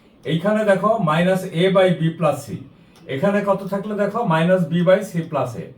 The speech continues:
তো আমি যেহেতু তিনটে সে এত সমান, এত সমান, এত,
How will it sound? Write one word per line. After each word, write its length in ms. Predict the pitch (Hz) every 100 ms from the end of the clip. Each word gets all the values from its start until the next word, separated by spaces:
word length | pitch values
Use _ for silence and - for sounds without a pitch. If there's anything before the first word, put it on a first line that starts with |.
| _ _ _ _
তো 60 | 156 135
আমি 260 | 143 175 214 190 196
যেহেতু 280 | 160 185 196 226
তিনটে 260 | 208 190 180
সে 120 | 170
এত 260 | 147 151 208
সমান, 320 | 202 190 185 170
এত 180 | 156 190
সমান, 300 | 175 180 156
এত, 200 | 120